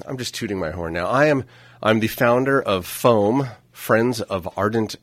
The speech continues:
Mixology, Napa Valley's Cocktail Appreciation Guild.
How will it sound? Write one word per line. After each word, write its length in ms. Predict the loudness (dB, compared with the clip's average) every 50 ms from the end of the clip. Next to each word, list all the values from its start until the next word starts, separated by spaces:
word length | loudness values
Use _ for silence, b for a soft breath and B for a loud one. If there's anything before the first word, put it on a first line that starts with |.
| -8
Mixology, 680 | -6 -6 -4 -4 -6 -6 -6 -6 -6 -6 -6 -4 -2
Napa 260 | -2 -2 -2 -4 -6 -6
Valley's 360 | -6 -4 -4 -4 -4 -6 -8
Cocktail 460 | -6 -6 -4 -4 -4 -4 -4 -4 -4
Appreciation 800 | -4 -4 -6 -6 -6 -4 -4 -4 -4 -4 -4 -6 -8 -8 -8 -8
Guild. 360 | -8 -6 -6 -4 -6 -6